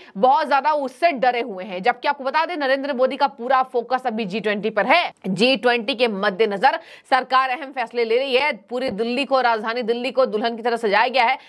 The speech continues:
और एक तरफ देखिए विपक्षी गठबंधन, और एक तरफ देखिए विपक्षी गठबंधन को यह लग रहा है कि सब विपक्ष की सभी कामों को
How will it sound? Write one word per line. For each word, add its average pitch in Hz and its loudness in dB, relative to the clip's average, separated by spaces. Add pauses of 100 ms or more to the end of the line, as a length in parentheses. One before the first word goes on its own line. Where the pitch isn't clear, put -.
(140)
और 285 4
एक 320 -4
तरफ 330 -4
देखिए 320 -6
विपक्षी 262 -4
गठबंधन, 247 -2 (220)
और 269 4
एक 320 -4
तरफ 302 -2
देखिए 262 -4
विपक्षी 302 -4
गठबंधन 269 -2
को 254 0
यह 233 4
लग 214 0
रहा 214 4
है 285 0 (280)
कि 339 0
सब 311 2
विपक्ष 262 -4
की 294 -6
सभी 320 2
कामों 311 0
को 381 2